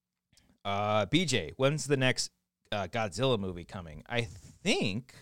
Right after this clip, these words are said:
Nick, correct me if I'm wrong, but I think Toho is releasing one this year, and then the Godzilla versus Kong sequel comes out early next year. I, I think that's correct. I don't,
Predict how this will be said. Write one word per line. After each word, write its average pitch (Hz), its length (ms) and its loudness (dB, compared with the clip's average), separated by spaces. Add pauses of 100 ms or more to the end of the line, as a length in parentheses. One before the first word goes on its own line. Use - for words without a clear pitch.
(580)
Nick, 117 240 -2
correct 110 340 -4
me 104 140 -6
if 92 120 -8
I'm 87 220 -8
wrong, 92 480 -6 (160)
but 117 100 -2
I 120 120 6
think 165 340 -2
Toho 113 440 4
is 104 120 -4
releasing 101 600 0
one 95 360 -2
this 104 320 -2
year, 80 380 -4 (520)
and 107 220 -2
then 104 640 -2 (400)
the 95 240 0
Godzilla 110 420 0
versus 101 280 -6
Kong 120 400 -2
sequel 101 300 -6
comes 95 300 -8
out 90 280 -4
early 101 300 -2
next 87 500 -8
year. 57 320 -12 (180)
I, 92 160 -6
I 101 120 -4 (280)
think 180 380 0 (120)
that's 101 220 -2
correct. - 460 -8
I 117 80 -2
don't, 127 140 -2